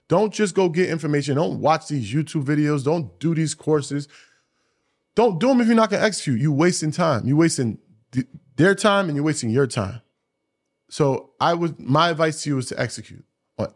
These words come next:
all the information that you get. And that's what I wanted to talk about today, because I realized how much I've been executing on the things I want and the benefits that it's been given to me.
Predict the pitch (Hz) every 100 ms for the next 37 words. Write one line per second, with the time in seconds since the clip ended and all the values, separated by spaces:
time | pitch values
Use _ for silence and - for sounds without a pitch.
0 | - 156 151 139 131 123 120 - 110 -
1 | 101 87 - _ _ _ _ 117 117 160
2 | - 151 139 139 127 120 127 117 98 -
3 | 113 101 - 123 101 - _ _ - 160
4 | 147 160 143 123 107 - _ _ _ _
5 | - - 151 165 - _ _ - - 156
6 | 151 139 131 120 - 131 147 160 - 151
7 | 143 110 110 110 151 147 135 127 147 160
8 | - _ - 143 123 95 147 165 151 135
9 | 117 - - _ _ 123 123 120 135 120
10 | 110 - 127 120 104 101 98